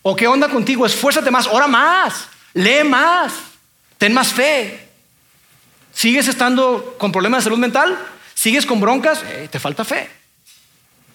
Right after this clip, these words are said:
Y no sé cuál haya sido tu experiencia en la iglesia,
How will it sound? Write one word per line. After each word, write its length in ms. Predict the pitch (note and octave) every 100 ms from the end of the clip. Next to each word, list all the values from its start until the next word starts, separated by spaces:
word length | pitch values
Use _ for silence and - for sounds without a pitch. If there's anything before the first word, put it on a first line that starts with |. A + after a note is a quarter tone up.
| _ _ _ _ _ _ _
Y 60 | E3+
no 120 | A#3+
sé 400 | - C4 G3+ - - - _ _
cuál 200 | G3 G3
haya 160 | G#3
sido 200 | G3 F#3+
tu 80 | F#3
experiencia 440 | E3 - D#3+ D#3+
en 60 | D3+
la 60 | C#3
iglesia, 420 | B2 B2+ A2+